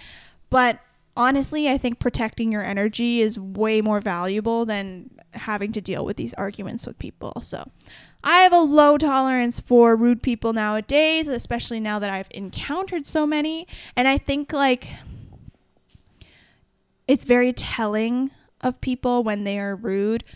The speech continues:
not just to others, but, like, service workers or just other people in their environment. Like, it's very, very telling. So that is what I have a low tolerance of nowadays. Question two,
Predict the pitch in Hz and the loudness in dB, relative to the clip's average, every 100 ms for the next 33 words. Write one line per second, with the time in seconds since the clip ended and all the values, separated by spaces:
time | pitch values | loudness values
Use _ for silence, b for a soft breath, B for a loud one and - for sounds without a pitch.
0 | B 247 247 269 262 - 240 233 233 226 | B -10 -6 -4 -6 -2 0 2 0 0
1 | 233 _ _ _ 214 220 240 247 254 - | -4 _ _ _ -4 0 2 2 0 -4
2 | 208 202 190 - b b b - 381 392 | -4 -4 -6 -8 b b b -6 0 0
3 | 359 349 - 320 320 - 311 311 311 320 | 0 -2 0 0 0 -2 -2 0 -2 -2
4 | 302 - 202 196 190 190 208 - 233 233 | -6 -6 -4 0 -2 -4 -8 -8 -4 -2
5 | 226 240 - 220 202 190 185 233 247 254 | -2 -4 -4 -4 -4 -6 -6 -2 0 0
6 | 254 247 240 202 202 - 226 254 302 269 | 0 -2 -4 -10 -14 -10 -6 -6 -4 -8
7 | 262 - 196 - - 262 B B B - | -8 -10 -10 -12 -18 -20 B B B -10
8 | - 196 226 - _ 269 302 - 240 220 | -10 -14 -16 -20 _ -4 -2 -2 -4 -2
9 | 220 226 196 185 185 - 117 117 123 - | -2 -4 -6 -4 -4 -6 -10 -10 -10 -12
10 | - 123 - 107 - - B B B B | -12 -12 -12 -12 -12 -16 B B B B
11 | B _ _ _ _ - 359 415 392 466 | B _ _ _ _ -8 -4 -2 4 4
12 | 285 | 2